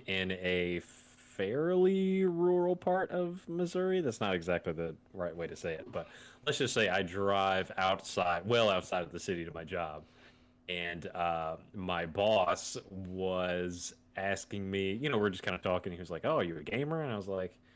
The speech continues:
"Uh, you know, I play some games." And he's like, "Do you play League of Legends?" And I was like, <laughs> "That's, <laughs> that's a funny thing." Well, he was, long story short, he's a project manager, and he was, uh, trying to,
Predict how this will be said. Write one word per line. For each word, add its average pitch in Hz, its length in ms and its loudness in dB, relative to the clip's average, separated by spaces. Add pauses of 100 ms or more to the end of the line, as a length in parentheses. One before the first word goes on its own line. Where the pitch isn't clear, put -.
(520)
"Uh, 330 180 -2
you 220 160 4
know, 156 100 4
I 151 80 4
play 151 220 4
some 110 160 -4
games." 107 360 2
And 95 80 -6
he's 98 220 -2
like, 90 340 -2
"Do - 60 -10
you 85 40 -6
play 104 200 4
League 104 160 4
of 101 60 2
Legends?" 220 440 4
And 98 120 -4
I 110 100 0
was 104 140 -2
like, - 340 0 (120)
<laughs> 156 260 -2
"That's, - 300 0
<laughs> - 1160 -2
that's 131 160 4
a 139 80 2
funny 123 260 4
thing." 147 220 2 (320)
Well, 123 160 6
he 165 180 6
was, 147 400 4 (260)
long 131 200 4
story 120 200 4
short, 139 240 4
he's 107 120 0
a 95 40 -8
project 104 360 0
manager, 85 300 -6
and 82 100 -8
he 90 80 -4
was, 85 400 -6
uh, 85 320 -8 (360)
trying 92 300 -4
to, 87 260 -4